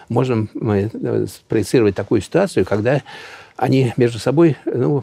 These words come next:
установят нормальные, более-менее нормальные отношения. И развивая сотрудничество в, в этих рамках, э, может быть, когда-то они придут не просто к формальным отношениям, а к, э, какому-то сотрудничеству.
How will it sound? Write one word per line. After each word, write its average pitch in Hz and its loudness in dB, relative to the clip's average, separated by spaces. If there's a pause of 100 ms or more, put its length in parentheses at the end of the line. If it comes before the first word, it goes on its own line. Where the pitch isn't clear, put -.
установят 120 -2
нормальные, 113 0
более-менее 107 2
нормальные 104 -2
отношения. 80 -2
И 127 0
развивая 117 0
сотрудничество 110 0
в, 101 -2 (100)
в 110 0
этих 98 -4
рамках, 160 -2 (320)
э, 101 -2
может 131 2
быть, 113 -8
когда-то 110 -2 (220)
они 120 -2
придут 110 0
не 107 -2
просто - 0
к - -12
формальным 95 0
отношениям, 87 -6
а 147 -2
к, - -8
э, 110 0
какому-то 107 -6
сотрудничеству. 95 -4